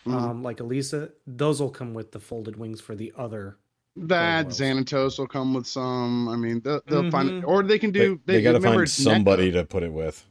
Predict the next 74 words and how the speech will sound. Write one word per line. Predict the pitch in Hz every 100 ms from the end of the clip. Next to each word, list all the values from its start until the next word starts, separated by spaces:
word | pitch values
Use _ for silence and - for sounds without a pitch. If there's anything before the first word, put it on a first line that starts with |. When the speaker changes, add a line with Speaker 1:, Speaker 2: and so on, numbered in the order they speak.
| _
Speaker 3:
Yeah. | 82 156 160
Speaker 1:
Not | 196 165
necessarily. | 151 135 175 190 165 156
It's | - 160
neca. | 156
Speaker 2:
Exactly. | 151 127 123 131
Speaker 3:
Well, | 131 165
Speaker 1:
I |
have | 135 156
Speaker 3:
I, | -
Speaker 1:
two | 135
Speaker 3:
well, | 208 175
Speaker 1:
accessory | - - 185 180 143
sets | 120 139 127 127
in |
Speaker 3:
well, | 127
Speaker 1:
here | 120
that | 120
they | 117
put | - 131
out | 113 -
for | 123
Ninja | 131 160 110
Turtles. | 104 90 90 -
They | 131
Speaker 3:
Yeah, | 82
Speaker 1:
can | 82
just | 117
Speaker 3:
we |
talked | 123 131 127
Speaker 1:
literally | -
Speaker 3:
about | 87
Speaker 1:
put | -
out |
a | -
Speaker 3:
that. | 143
Speaker 1:
full | 143
Speaker 2:
That's | 110 -
Speaker 1:
accessory | 139 147 -
Speaker 2:
also | 147 82
Speaker 1:
set. | 127
Speaker 3:
Yeah. |
Speaker 2:
possible. | - 117 104 - 107 104 -
Speaker 3:
We | 127
talked | 123 117
about | 98 90
that, | 98 92
where | 90
Speaker 2:
Yeah. |
Speaker 3:
they | 92
just | 85 92 87
release | 92 92
a | 82
box | 73 92 85
set | - 90
of | 87
all | 85
the | 82
wings, | 90 90 78 104
which | 107 90
Speaker 1:
Just | 101
a |
box | 143 160 -
set | 175 156
with | 160
all | 156
the |
Speaker 2:
Mm-hmm. | 151
Speaker 1:
wings | 156 139
and |
be | 131
done | 120 127 120
with |
it. | 78